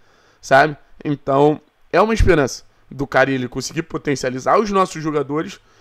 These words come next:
e entregar até mais desempenho do que a gente viu com um time pior, sabe? Enquanto o Santos não precisa nem falar.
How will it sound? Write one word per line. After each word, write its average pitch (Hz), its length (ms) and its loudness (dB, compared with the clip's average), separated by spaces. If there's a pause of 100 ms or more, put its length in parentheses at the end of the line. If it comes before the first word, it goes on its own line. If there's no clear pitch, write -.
(120)
e 175 80 -2
entregar 180 840 0
até - 300 -6
mais 359 240 -2
desempenho 190 520 -2
do 175 80 -8
que 185 120 -2
a 185 60 2
gente 170 280 -4
viu 160 260 -6 (300)
com 175 240 0 (100)
um 175 140 -2
time 160 320 -8
pior, 156 480 0 (260)
sabe? 131 420 -2
Enquanto - 260 -6
o - 20 -12
Santos 185 220 -2
não 185 100 -10
precisa 165 320 -10
nem 160 100 -4
falar. 175 400 0